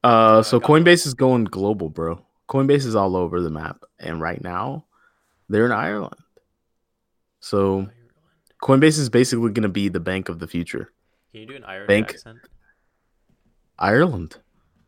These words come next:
Speaker 2: Like, you, you
Speaker 1: Coinbase
Speaker 2: pretend to
Speaker 1: is
Speaker 2: be an Irish banker, and I'm gonna be like, "Hey, Irish banker, can I get my Bitcoin?" And then, then you go.
Speaker 1: Yeah. And I say, "Yeah, of course you can get your Bitcoin. How much Bitcoin would you like?"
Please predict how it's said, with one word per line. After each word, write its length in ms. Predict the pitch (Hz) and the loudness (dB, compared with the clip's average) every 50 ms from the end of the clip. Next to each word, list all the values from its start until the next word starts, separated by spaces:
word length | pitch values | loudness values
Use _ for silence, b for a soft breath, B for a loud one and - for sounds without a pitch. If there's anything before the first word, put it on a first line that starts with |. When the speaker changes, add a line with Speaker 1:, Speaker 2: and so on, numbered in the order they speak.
| _ _ _ _ _ _ | _ _ _ _ _ _
Speaker 2:
Like, 220 | - 120 107 - _ | -20 -20 -20 -20 _
you, 60 | 120 | -20
you 60 | 123 | -6
Speaker 1:
Coinbase 340 | - - 147 185 254 277 277 | 2 4 6 6 6 6 6
Speaker 2:
pretend 220 | 202 139 113 101 98 | 6 4 4 2 0
to 100 | - 98 | -2 -4
Speaker 1:
is 100 | 95 - | -6 -6
Speaker 2:
be 40 | 120 | -8
an 60 | 113 | -10
Irish 360 | 95 101 107 113 117 113 - - | -12 -12 -12 -12 -14 -16 -18 -18
banker, 360 | - 98 104 101 _ 135 135 139 _ | -18 -18 -18 -18 _ -20 -20 -20 _
and 180 | - 104 101 104 | -20 -20 -20 -20
I'm 120 | 104 104 | -20 -20
gonna 160 | 104 101 98 | -20 -20 -20
be 120 | 90 107 98 | -20 -20 -20
like, 180 | 92 95 92 - | -20 -20 -20 -20
"Hey, 180 | 143 143 135 113 | -20 -18 -18 -16
Irish 340 | 104 104 104 101 95 _ | -16 -18 -18 -20 -20 _
banker, 360 | - 98 98 95 _ 113 113 113 | -20 -20 -20 -20 _ -20 -20 -20
can 200 | _ _ 110 107 | _ _ -20 -20
I 120 | 110 113 117 | -20 -20 -20
get 160 | 113 113 107 | -20 -20 -20
my 100 | 104 101 | -20 -20
Bitcoin?" 500 | 98 - 104 101 _ - 120 117 120 127 131 123 _ _ _ _ _ | -20 -20 -20 -20 _ -20 -20 -20 -20 -20 -20 _ _ _ _ _ _
And 100 | _ 110 | _ -20
then, 300 | 101 101 101 98 98 95 95 _ _ _ _ _ _ _ _ _ _ _ _ _ _ _ _ _ _ _ _ _ _ _ _ _ _ _ _ _ _ | -20 -20 -20 -20 _ _ _ _ _ _ _ _ _ _ _ _ _ _ _ _ _ _ _ _ _ _ _ _ _ _ _ _ _ _ _ _ _
then 140 | 110 104 104 | -20 -20 -20
you 100 | 104 104 | -20 -20
go. 220 | 104 101 95 92 | -18 -16 -14 -10
Speaker 1:
Yeah. 260 | 95 90 90 98 110 107 - _ _ _ _ _ _ _ _ _ _ - | -8 -6 -6 -6 -8 -10 -14 _ _ _ _ _ _ _ _ _ _ -12
And 80 | 98 | -12
I 100 | 92 92 | -10 -10
say, 220 | 95 101 92 90 - _ _ _ _ _ _ _ _ _ _ _ _ _ _ _ | -10 -12 -12 -14 -14 _ _ _ _ _ _ _ _ _ _ _ _ _ _ _
"Yeah, 180 | - 143 220 247 | -4 -4 -4 -4
of 120 | 190 - | -6 -8
course 320 | - - 127 180 254 - | -4 -2 -2 -2 -2 -4
you 120 | - 294 311 | -6 -8 -6
can 160 | - - 196 | -6 -8 -8
get 200 | 147 117 - - | -8 -10 -12 -14
your 60 | - | -12
Bitcoin. 580 | 85 - 85 85 - - - 87 82 78 82 _ _ _ _ _ _ _ _ _ _ _ _ _ _ _ _ _ _ _ _ _ _ | -10 -10 -10 -12 -12 -14 -14 -12 -12 -14 -16 _ _ _ _ _ _ _ _ _ _ _ _ _ _ _ _ _ _ _ _ _ _
How 180 | _ - 131 135 | _ -2 -2 0
much 280 | 143 151 147 - - - | 0 0 -2 -4 -6 -6
Bitcoin 520 | - 113 - - - 196 202 170 123 113 | -6 -6 -6 -4 -4 -2 -2 -2 -2 -4
would 140 | 104 95 101 | -6 -8 -8
you 60 | 90 | -8
like?" 520 | 87 90 87 113 185 247 - _ - - | -8 -8 -8 -10 -12 -14 -16 _ -20 -20